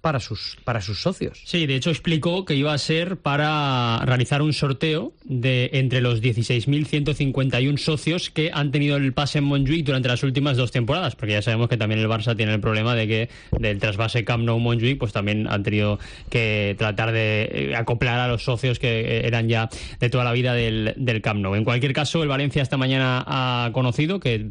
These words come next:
Speaker 2: va a tener doscientas noventa entradas para el estadio Johan Cruyff a un precio de treinta euros.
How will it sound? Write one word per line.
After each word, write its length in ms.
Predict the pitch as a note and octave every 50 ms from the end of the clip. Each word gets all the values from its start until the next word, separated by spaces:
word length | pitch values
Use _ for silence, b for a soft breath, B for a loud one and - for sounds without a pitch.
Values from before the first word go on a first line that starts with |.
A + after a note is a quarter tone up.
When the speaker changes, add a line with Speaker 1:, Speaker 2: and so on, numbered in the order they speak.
| - -
Speaker 2:
va 100 | A#2+ A#2
a 60 | G#2+
tener 300 | - A#2+ A#2+ A#2+ A2+ A2+ B B B B B B B
doscientas 680 | C3 C3+ C#3+ C3 - - E3 D#3+ D#3 C#3+ D3 B2+ C3+
noventa 340 | C3+ C3 C#3 C3+ C3 C#3 C3
entradas 400 | B2 A#2+ C3+ C3 B2 B2 A#2 -
para 460 | - B2+ B2 A#2+ A#2 A#2 A#2 A#2 -
el 120 | - B2+ B2+
estadio 460 | A#2+ - - C#3 C3 B2 B2+ B2 B2 B2
Johan 320 | C3 A#2+ - B2 B2 A#2
Cruyff 280 | C#3 D#3+ F#3+ A3 - - -
a 200 | - C3 B2 B2
un 140 | B2+ C3 B2
precio 280 | C#3 C#3 B2+ - C3
de 100 | B2 B2+
treinta 400 | A2+ - C3+ C3 C3 A#2+ C3+ C3+
euros. 220 | D3+ E3+ F#3+ A3